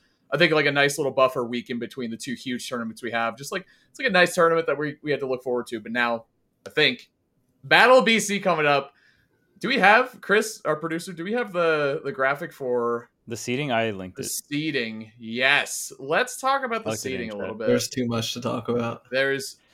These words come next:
Speaker 1: this i-, it's crazy 'cause after Kagaribi, it's like, how is the tournament gonna get more hype? And then here we are, uh, 'cause it's basically Kagaribi.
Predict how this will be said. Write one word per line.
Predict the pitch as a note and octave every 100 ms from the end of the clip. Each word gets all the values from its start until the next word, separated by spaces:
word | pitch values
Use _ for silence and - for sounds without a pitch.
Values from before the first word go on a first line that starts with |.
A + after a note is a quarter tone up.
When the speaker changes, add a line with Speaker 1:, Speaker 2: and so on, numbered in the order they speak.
| _
Speaker 1:
this | D3+ D#3+ C#4 C#4+
i-, | C4+
it's | C4 G#3 -
crazy | E3 F#3+ A#3+
'cause | F3 D#3+
after | F3 F#3+
Kagaribi, | E3+ F3 D3+ C3 C3+ G3 G3+
it's | D#3 C#3+
like, | C3+ B2 B2
how | D3 E3
is | D#3+
the |
tournament | D3+ D#3+ D#3 C#3
gonna | C3
get | C3+
more | B2 B2
hype? | B2 D#3+ - _ _ _ -
And | E3+
then | F#3+
here | G3+
we | F#3 C#3+
are, | A#2+ A2+ B2 C#3
uh, | C#3+ C#3
'cause | C#3+ F3
it's | D3+
basically | G#3 A3+ A#3+ A3+ F#3
Kagaribi. | F3+ E3+ D#3+ D#3 D#3+ E3 E3+ F3